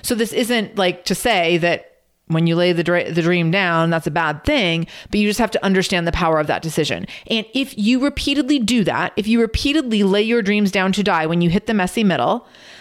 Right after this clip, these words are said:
that will be very impactful over the course of your life. And that will impact your ability to successfully meet goals down the road.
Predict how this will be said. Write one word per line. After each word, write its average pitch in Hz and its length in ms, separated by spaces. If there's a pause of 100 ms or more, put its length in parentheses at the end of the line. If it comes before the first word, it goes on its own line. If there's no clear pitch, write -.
(500)
that 208 500
will 233 140
be 190 220
very 202 760
impactful 175 840
over 170 120
the 175 80
course 165 220
of 147 80
your 156 120
life. - 420 (420)
And 202 140
that 185 160
will 202 240
impact 254 800 (300)
your 196 180
ability 208 600
to 202 140
successfully 214 840
meet 202 260
goals 160 440
down 160 240
the 156 80
road. 123 520